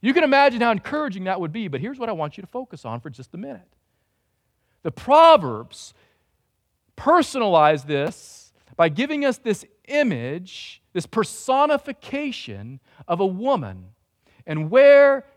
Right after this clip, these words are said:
can the woman, Lady Wisdom, be found? She is found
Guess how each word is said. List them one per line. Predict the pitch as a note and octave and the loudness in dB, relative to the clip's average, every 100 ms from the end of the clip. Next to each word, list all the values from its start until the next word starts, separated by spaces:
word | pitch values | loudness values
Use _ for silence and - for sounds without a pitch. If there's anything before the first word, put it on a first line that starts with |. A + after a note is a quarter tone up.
| _ | _
can | G3+ | -6
the | E3 | -4
woman, | C3 F3 A#3 A#3+ A#3 A3+ - _ _ _ _ | -4 -2 -4 -4 -8 -12 -16 _ _ _ _
Lady | C3 F3 B3 B3+ | -4 -2 -2 -4
Wisdom, | G#3+ D#3+ G3 D#3+ F#3 F3+ F3 B2 | -4 -2 -2 -2 -8 -10 -12 -10
be | D3 E3 D3 C3+ _ | -8 -8 -12 -16 _
found? | _ C#3 G2+ G2 _ _ _ _ _ _ _ _ _ _ | _ -12 -10 -14 _ _ _ _ _ _ _ _ _ _
She | - F#3 | -14 -8
is | G3+ G3 | -6 -8
found | _ _ C#3+ A#2+ A2+ B2 E3 - _ | _ _ -6 -6 -8 -10 -16 -20 _